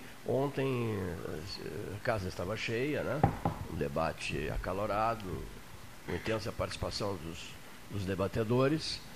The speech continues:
E o site do Treze Horas,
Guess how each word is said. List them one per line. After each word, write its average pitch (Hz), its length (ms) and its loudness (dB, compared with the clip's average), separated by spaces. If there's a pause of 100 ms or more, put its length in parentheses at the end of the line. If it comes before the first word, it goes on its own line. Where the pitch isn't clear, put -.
(520)
E 127 420 4 (1000)
o 135 80 2
site 180 640 4
do 107 160 0
Treze 107 360 2
Horas, 110 520 4